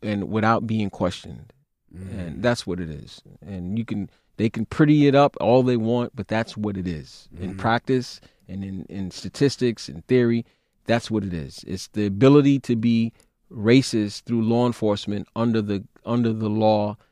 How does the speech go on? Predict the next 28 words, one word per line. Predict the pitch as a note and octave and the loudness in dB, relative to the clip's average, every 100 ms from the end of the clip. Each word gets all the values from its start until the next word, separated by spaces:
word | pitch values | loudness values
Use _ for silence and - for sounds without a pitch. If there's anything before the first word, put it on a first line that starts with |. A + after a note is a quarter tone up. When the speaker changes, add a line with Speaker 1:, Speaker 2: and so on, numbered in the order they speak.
| _ | _
Speaker 1:
and | F#2 | -12
how | F#2+ F#2+ F#2 | -6 -4 -4
it's | F#2 | -6
practiced, | - G2 F#2 E2+ D#2+ | -4 -4 -4 -10 -12
because | G2+ A#2+ | -8 -4
you | C3+ | -4
can | D#3+ C#3 | 0 0
never | D3 B2 | 0 0
legislate | A#2 A#2+ A2 - G#2 E2 | 0 0 -2 -4 -4 -4
someone's | - G#2 F#2+ - | -8 -8 -8 -8
heart, | F#2 F2 E2 | -4 -4 -6
and | - G2 | -10 -8
it | G2+ G2+ | -6 -2
gives | A#2 A#2 G#2 | -2 -2 -2
these | G#2+ G#2 | -4 -4
guys, | G2 F#2+ F2 F2 - _ _ _ _ _ | -4 -2 -4 -6 -14 _ _ _ _ _
you | F#2+ | -10
know, | F#2+ F2+ E2+ | -8 -8 -8
the, | F2 F#2 | -8 -8
the | C2+ F#2 | -8 -8
energy | - A2 G2 G2+ | -4 -2 -2 -4
to | F#2+ | -4
do | F2+ G#2 | -4 -4
what | G2 | -6
they | F#2 F2+ | -6 -6
want. | F#2 E2 - _ _ - | -6 -8 -12 _ _ -6
Bloomberg | A2 F3 B3 F#3 D3 C3 B2 B2 _ _ _ _ _ _ _ - | 6 8 8 8 8 8 4 -2 _ _ _ _ _ _ _ -8
was | C3+ A#2+ B2 A2+ A2+ A2 - - | 0 6 8 8 4 0 -8 -10